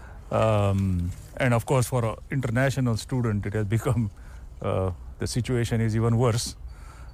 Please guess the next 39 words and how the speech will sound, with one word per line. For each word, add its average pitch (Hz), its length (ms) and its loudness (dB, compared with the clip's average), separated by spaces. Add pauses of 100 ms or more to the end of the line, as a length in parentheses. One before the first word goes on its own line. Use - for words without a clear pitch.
(160)
Uh, 95 240 2
the 101 160 2
Dutch 113 220 2
students 113 600 0
can, 107 420 2 (460)
uh, 101 120 -4
go 107 320 2
home 110 340 4
and, 92 340 -2
uh, - 200 -6
to 104 140 -6
their 98 220 0
own, 95 300 0
uh, 87 260 -2 (220)
house 95 260 -2
or - 100 -4
whatever. 95 420 -2 (200)
And, 95 280 -2 (640)
uh, 98 180 2
these 113 240 4
people 117 400 2
have 110 240 4
to 113 80 0
be 101 220 2
on 98 120 2
the 98 80 2
campus, 123 560 2 (240)
um, 90 540 0 (300)
and 95 260 0
they 95 100 0
are 95 80 2
just 98 260 0
waiting 123 460 2
for 117 240 2
news, 113 440 4
and, 104 240 -4 (640)
um, 90 480 2 (240)
it, 120 220 0 (100)
it, 127 120 0